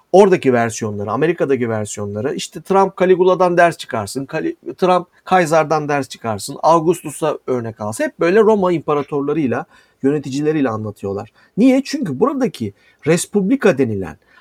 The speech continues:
halka ait olduğu düşünülen bir, e, politik düzenin, bir malın, çünkü res orada mal demektir aslında. Yani republic kelimenin için,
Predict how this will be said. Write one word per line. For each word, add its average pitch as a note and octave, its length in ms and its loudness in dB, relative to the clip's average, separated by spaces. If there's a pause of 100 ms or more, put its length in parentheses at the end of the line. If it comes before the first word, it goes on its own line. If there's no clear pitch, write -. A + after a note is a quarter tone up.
halka F3+ 420 4
ait F3+ 340 2
olduğu C#3+ 400 0
düşünülen C#3 560 -2
bir, C3+ 220 -2 (260)
e, A#2+ 420 2 (100)
politik E3 480 -2 (400)
düzenin, C#3 480 0 (240)
bir F3 240 0 (260)
malın, E3 500 4
çünkü C3 220 -4
res E3+ 200 2
orada E3 280 4
mal D#3 320 4
demektir A2 360 0
aslında. F2+ 460 -8
Yani G2+ 160 -6
republic D3+ 420 0
kelimenin B2+ 400 -2
için, - 240 -12